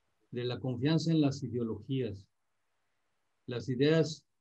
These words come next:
y yo creo que estamos en un cambio, en un nuevo cambio de época, y, y se están forjando nuevos ideales, ¿ya? Sin duda yo creo que el ideal de democracia y de libertad siguen siendo valores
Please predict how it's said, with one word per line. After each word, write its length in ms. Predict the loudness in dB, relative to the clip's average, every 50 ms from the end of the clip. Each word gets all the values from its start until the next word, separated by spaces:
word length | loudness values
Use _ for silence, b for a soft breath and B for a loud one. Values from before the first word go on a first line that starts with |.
| _ _ _ _ _ _ _ _ _ _ -6
y 60 | -2
yo 80 | 0 2
creo 120 | 2 2
que 60 | 0 -2
estamos 320 | -2 0 0 0 2 4 4
en 80 | 4
un 120 | 4 4 2
cambio, 540 | 0 0 0 2 2 2 2 2 2 2 2
en 100 | 0 2
un 460 | 2 2 2 2 2 0 -2 -6 -14 _ _ _ _ _ _ _ _
nuevo 240 | 0 2 2 2 2
cambio 320 | 2 4 4 6 6 6
de 220 | 6 6 6 6 6
época, 500 | 4 2 0 -4 -4 -4 -8 -8 -8 -12 _ _ _ _ _ _ _ _ _ _ _ _ _ _ _ _ _ _ -8
y, 600 | -4 -2 -2 0 0 0 0 0 0 0 0 -2
y 40 | -6
se 140 | -8 -10 -10
están 260 | -6 -2 -2 -2 0
forjando 480 | 0 -2 -2 0 0 0 2 4 4
nuevos 380 | 6 6 6 6 4 2 2 -2
ideales, 580 | -4 -2 0 0 2 2 0 -2 -4 -8 -12 _ _ _ _ _ _ _ _ _ _ _ _ _ _ _ _ _ _ _ _ _ -12
¿ya? 240 | -10 -8 -8 -8 -10 -12 _ _ _ _ _ _ _ _ _
Sin 220 | _ -4 -2 2
duda 200 | 4 6 8 8
yo 140 | 8 8 8
creo 160 | 6 4 4
que 120 | 4 4 4
el 100 | 4 4
ideal 300 | 2 4 6 6 6 8
de 100 | 8 8
democracia 720 | 8 8 6 4 2 0 0 2 2 2 2 2 0 0 2
y 80 | 2
de 100 | 0 0
libertad 580 | -2 -2 -2 -4 -4 -4 -4 -2 0 0 0 0 -4 _ _ _ _ _ _ _ _ _
siguen 320 | -12 -6 -2 0 0 0 2
siendo 460 | 0 0 0 2 2 2 0 0 -2
valores 360 | -2 -4 -4 -4 -4 -4